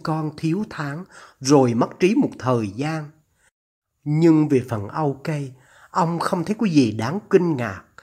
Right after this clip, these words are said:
Tất nhiên, ông không viết cuốn truyện để làm kinh ngạc mọi người,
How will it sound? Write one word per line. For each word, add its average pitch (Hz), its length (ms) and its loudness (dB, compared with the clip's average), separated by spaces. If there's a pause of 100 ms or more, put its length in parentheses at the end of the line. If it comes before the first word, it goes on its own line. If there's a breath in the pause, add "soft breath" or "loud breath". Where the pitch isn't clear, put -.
(360 soft breath)
Tất - 200 -2
nhiên, 151 360 2 (260 loud breath)
ông 175 180 0
không 185 160 -2
viết 214 160 0
cuốn 226 220 2
truyện 120 220 4
để 135 100 0
làm 139 280 0 (100)
kinh 185 240 4
ngạc 117 320 -2
mọi 107 280 0
người, 113 460 -2